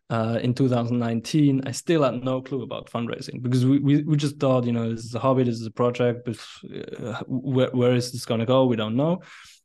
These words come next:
And then we did some startup challenges and hackathons, and we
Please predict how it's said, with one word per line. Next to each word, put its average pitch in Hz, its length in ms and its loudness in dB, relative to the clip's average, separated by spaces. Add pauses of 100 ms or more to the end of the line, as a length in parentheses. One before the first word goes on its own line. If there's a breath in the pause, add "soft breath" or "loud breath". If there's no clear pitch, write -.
And 123 100 0
then 143 140 4
we 147 100 4
did 143 220 0
some 123 340 -2
startup 143 400 0
challenges 127 560 0
and 113 100 -4
hackathons, 127 800 -2
and 117 240 -4
we 117 320 0